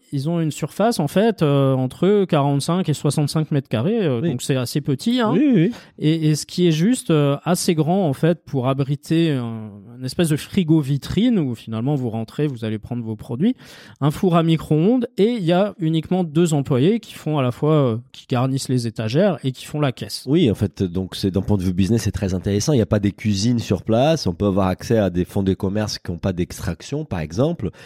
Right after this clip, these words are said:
Speaker 2: Et c'est qui permet vraiment une, rentabiliser cette activité par une production centrale qui, qui permet à, à, à Everytable de réduire les coûts. Euh, les fondateurs comparent Everytable à Amazon. Ils se calquent sur les mêmes modèles d'organisation et de gestion.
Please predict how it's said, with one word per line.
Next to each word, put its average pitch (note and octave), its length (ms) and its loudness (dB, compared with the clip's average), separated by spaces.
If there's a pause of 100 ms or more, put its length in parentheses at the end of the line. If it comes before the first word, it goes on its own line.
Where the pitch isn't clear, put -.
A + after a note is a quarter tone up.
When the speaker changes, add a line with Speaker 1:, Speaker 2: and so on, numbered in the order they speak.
(280)
Speaker 2:
Et F#2 60 0
c'est A2 140 0
qui - 140 -6
permet G#2 360 2
vraiment G#2 340 2
une, F#2 340 0
rentabiliser G#2 640 0
cette G#2+ 180 -4
activité G2 560 -2
par G2 200 0
une G2 80 0
production G#2+ 440 -4
centrale C3+ 640 -2
qui, F2+ 220 -6
qui - 120 -14
permet F#2 260 -2
à, G2 120 2
à, D2+ 500 -6
à D#2+ 60 -6
Everytable G2 540 2
de F2+ 80 2
réduire F#2 280 0
les A2+ 120 0
coûts. G3 220 0 (420)
Euh, - 100 0
les C3 100 2
fondateurs D#3+ 480 0 (200)
comparent C#3 480 -2
Everytable B2 560 0
à A2 100 4
Amazon. C#3 400 0 (320)
Ils A#2+ 100 -2
se - 120 -6
calquent D#3+ 320 0
sur A#2+ 180 0
les A#2 80 2
mêmes D3+ 160 2
modèles B2+ 300 2
d'organisation G#2+ 640 0
et C3 60 2
de A#2+ 80 0
gestion. C3+ 440 -2